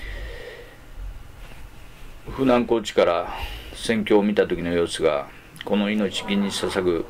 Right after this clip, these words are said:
百八十四ページに記されています。海岸には帆柱が折れたり、帆のないジャンクが人影もなく、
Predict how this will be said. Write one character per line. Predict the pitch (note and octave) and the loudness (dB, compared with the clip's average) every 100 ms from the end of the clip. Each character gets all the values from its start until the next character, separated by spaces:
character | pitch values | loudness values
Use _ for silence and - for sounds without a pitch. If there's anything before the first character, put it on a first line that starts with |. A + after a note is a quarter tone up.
| - | -6
百 | - G2 G2 | -2 0 2
八 | F#2+ - | 0 -2
十 | G2 G2 | 0 0
四 | E2+ F2 | 0 0
ペ | F2+ | 0
ー | E2+ | 0
ジ | D2+ | -4
に | C#2 - - - - - - - - | -8 -10 -12 -14 -14 -16 -16 -16 -10
記 | - - F#2+ | -6 -4 -2
さ | - | -2
れ | F2+ | -2
て | D2+ D#2 C#2+ - - | 2 0 0 -6 -10
い | G2+ | -6
ま | E2+ | -4
す。 | - - - - - - - - - - - - - - - - - - - - - | -4 -6 -8 -12 -14 -14 -12 -6 -4 -4 -6 -16 -16 -16 -16 -16 -16 -16 -16 -18 -4
海 | G2 G#2 | 0 2
岸 | G#2 G2+ | 2 0
に | G2 | 0
は | F2+ D#2+ - - - - | 0 0 -4 -12 -14 -10
帆 | - | 2
柱 | G#2 G#2+ - G2 | 4 4 4 4
が | F2+ | 4
折 | F#2 | 2
れ | F2+ | 2
た | E2 | 0
り、 | - - - - | 0 -6 -12 -8
帆 | - | 0
の | G#2 G2+ | 2 2
な | F#2+ | 0
い | F#2 | 2
ジ | G2+ | 0
ャ | G2+ | 0
ン | |
ク | - | 2
が | F2 | 0
人 | F2 - - | 0 -4 0
影 | F#2+ F#2 | 2 2
も | E2+ | -2
な | D2+ | -6
く、 | - | -8